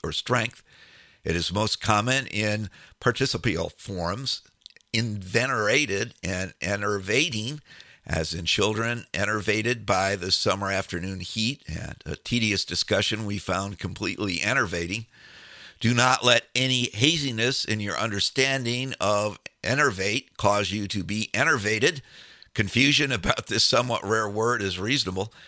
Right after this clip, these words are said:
and aided frequently by the fact that although enervate looks like a plausible product of joining energize and invigorate, it is actually an antonym of both. Enervate comes from the Latin verb enervare,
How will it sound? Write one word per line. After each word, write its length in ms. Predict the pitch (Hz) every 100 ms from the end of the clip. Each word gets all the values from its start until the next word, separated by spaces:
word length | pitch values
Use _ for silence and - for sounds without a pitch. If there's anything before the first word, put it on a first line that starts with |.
| -
and 120 | - 98
aided 280 | 135 123
frequently 520 | - 139 208 - 73 90
by 200 | 90 90
the 100 | 87
fact 320 | 95 104 -
that 140 | 80
although 460 | 82 110 101 104 -
enervate 720 | 113 117 139 101 101 110 -
looks 440 | 92 110 120 - -
like 260 | 104 101 113
a 120 | 104
plausible 600 | - 110 117 117 110 101
product 520 | - 107 107 113 -
of 240 | - 95 87
joining 540 | 104 110 113 107 110 -
energize 840 | 123 120 104 110 107 110 120 120
and 240 | 87 104
invigorate, 680 | 101 98 107 196 101 80 113 - - - - - _
it 100 | 92
is 140 | 92 87
actually 580 | 110 175 - 95 104
an 160 | 95 95 -
antonym 720 | 131 202 - 87 82 76 101 _
of 220 | 107 101
both. 400 | 143 180 - - _ _ _ _ _ _
Enervate 440 | - 147 117 113 -
comes 280 | 110 107 -
from 300 | - 110 101
the 100 | 101
Latin 340 | 113 104 101
verb 400 | 95 110 110 104 - - - -
enervare, 880 | 113 113 117 139 165 120 85 120